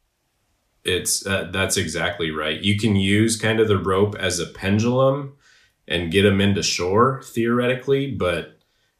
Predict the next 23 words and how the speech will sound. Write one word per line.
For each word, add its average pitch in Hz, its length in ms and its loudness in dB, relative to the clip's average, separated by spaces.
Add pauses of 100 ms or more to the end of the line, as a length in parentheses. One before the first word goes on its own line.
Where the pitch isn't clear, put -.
(220)
uh, - 60 -4
yeah, 87 540 -4
you're 85 180 -4
not 95 240 2
accounting 90 480 -4
for 87 240 -4
that 90 280 -2
person's 90 460 -2
got 80 260 -4
no 95 140 0
more 101 200 2
strength 87 420 -6
left, 87 400 -4
and 82 300 -6
there's 80 200 -6
all 87 160 -2
this 95 240 -2
crap 87 360 -4
floating 90 360 -4
in 92 120 -6
the 90 80 -6
water 85 440 -2
that's, 82 360 -8